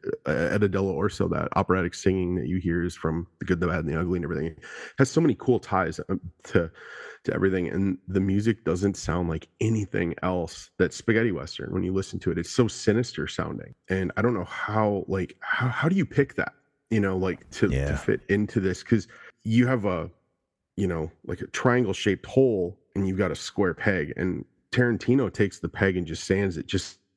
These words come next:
Speaker 1: enough to fit in the thing, and then there you go. And it works every time. You've, you've said it too. Like, everything he picks works, and this shouldn't work for
Speaker 2: Mm-mm.
Speaker 1: an animated Japanese anime, you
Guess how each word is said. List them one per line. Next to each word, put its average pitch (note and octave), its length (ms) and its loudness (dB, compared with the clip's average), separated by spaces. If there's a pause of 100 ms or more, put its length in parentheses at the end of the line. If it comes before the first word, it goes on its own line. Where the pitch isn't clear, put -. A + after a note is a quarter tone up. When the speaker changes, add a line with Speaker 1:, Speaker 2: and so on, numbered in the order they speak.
(160)
Speaker 1:
enough F#2 240 2
to E2 100 -8
fit F#2 220 0
in F#2 80 0
the E2+ 60 -2
thing, - 320 -8 (380)
and F#2 140 2
then E2 200 -4 (320)
there D2+ 120 -2
you D2+ 100 -4
go. C#2 280 -4 (240)
And F#2+ 120 2
it D#2+ 80 -2
works F2 420 -4 (180)
every F2+ 380 -2
time. F2+ 360 -2
You've, F#2 360 -4
you've F#2+ 160 0
said F2 160 2
it - 120 -4
too. G2+ 220 0
Like, C#2 280 -6 (100)
everything G2 500 0
he E2+ 120 -2
picks - 440 -2
works, F#2+ 460 -2
and E2+ 140 -2 (360)
this A#2 100 8
shouldn't G#2+ 360 0
work G2 280 -2
for F#2 420 0 (200)
Speaker 2:
Mm-mm. B2 400 4
Speaker 1:
an - 200 0
animated G2 600 0
Japanese F#2+ 540 2
anime, F#2 300 0
you F2 260 -4